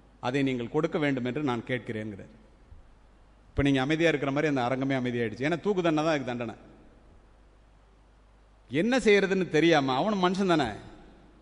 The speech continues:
எப்படி இதயத்தை தொட்டார் பாருங்கள் காந்தி. யாராலாவது முடியுமா?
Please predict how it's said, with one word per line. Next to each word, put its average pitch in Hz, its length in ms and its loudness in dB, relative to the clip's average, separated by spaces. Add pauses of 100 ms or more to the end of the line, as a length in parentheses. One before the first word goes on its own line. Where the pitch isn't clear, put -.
(160)
எப்படி 208 460 -4
இதயத்தை 214 480 2
தொட்டார் 170 360 4
பாருங்கள் 139 400 0
காந்தி. 110 320 -6 (880)
யாராலாவது 170 500 4
முடியுமா? 151 460 4